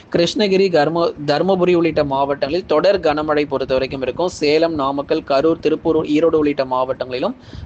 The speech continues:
மழை வாய்ப்புகள் அதிகரிக்கும். இதுவரைக்கும் நிறைய பகுதிகளில் மழை இல்லாம இருந்திருக்கலாம். திருப்பூர் மற்றும் ஈரோடுல வெயில் மட்டுமே வந்து பதிவாகிட்டு இருக்கு. நிறைய பகுதிகள்ல சரியாக மழை பெய்யாத பகுதிகளுக்கும் அடுத்தடுத்து வரக்கூடிய மே பதினான்குக்கு அப்புறம் உங்களுக்கு மழை வாய்ப்புகள் அதிகரிச்சிடும். அதனால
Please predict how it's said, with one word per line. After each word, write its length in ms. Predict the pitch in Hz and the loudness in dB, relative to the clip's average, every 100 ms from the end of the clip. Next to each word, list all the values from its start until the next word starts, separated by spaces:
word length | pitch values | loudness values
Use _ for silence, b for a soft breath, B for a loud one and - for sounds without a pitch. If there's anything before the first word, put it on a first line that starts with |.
| - | -6
மழை 360 | 135 143 175 | 0 2 4
வாய்ப்புகள் 420 | 170 170 170 156 147 | 4 2 0 0 0
அதிகரிக்கும். 500 | 139 143 131 143 180 | 0 -2 -2 -4 -2
இதுவரைக்கும் 540 | 151 185 185 180 196 | 2 4 4 2 0
நிறைய 280 | 156 160 185 | 0 2 0
பகுதிகளில் 720 | 180 151 156 151 156 165 139 | 0 -2 -2 0 0 0 0
மழை 140 | 139 156 | 0 0
இல்லாம 360 | 143 147 147 | 0 -2 -2
இருந்திருக்கலாம். 500 | 143 143 143 135 120 - | -2 -2 -4 -4 -6 -2
திருப்பூர் 380 | 143 160 160 | -2 0 -2
மற்றும் 320 | 156 147 143 139 | 0 -2 -4 -4
ஈரோடுல 480 | 143 147 135 160 | -2 -2 0 0
வெயில் 280 | 160 143 160 | 0 -2 -2
மட்டுமே 380 | 151 143 147 151 | -6 -6 -6 -4
வந்து 180 | 143 147 | -4 -4
பதிவாகிட்டு 560 | 147 135 147 143 139 | -4 -2 0 -2 -2
இருக்கு. 200 | 123 127 | -8 -4
நிறைய 300 | 156 139 156 165 | -2 0 -2 -2
பகுதிகள்ல 480 | 139 147 147 143 156 | -2 -2 -4 -4 -4
சரியாக 500 | 151 135 143 147 151 | -4 -2 -2 0 -2
மழை 320 | 135 135 143 | -2 -2 -4
பெய்யாத 440 | 139 139 151 151 | -2 0 2 2
பகுதிகளுக்கும் 760 | 151 135 139 135 131 123 180 240 B B B | 0 -4 -4 -4 -6 -2 -2 -4 B B B
அடுத்தடுத்து 560 | - 143 170 175 160 165 | -4 0 2 2 2 2
வரக்கூடிய 600 | 139 139 151 147 139 185 | 2 2 0 -2 0 -2
மே 220 | 156 147 | -2 -4
பதினான்குக்கு 680 | - 135 147 151 151 147 135 | -2 -4 -2 -2 -2 -2 -2
அப்புறம் 240 | 123 139 185 | -2 -2 -2
உங்களுக்கு 360 | 143 143 135 | -2 -4 -2
மழை 300 | 151 131 139 | -2 0 0
வாய்ப்புகள் 400 | 151 135 131 135 | 0 -2 -2 -2
அதிகரிச்சிடும். 760 | 143 127 139 139 127 127 131 131 - - | -2 0 -2 -4 -4 -6 -6 -8 -10 -4
அதனால 360 | 131 143 147 | 0 0 2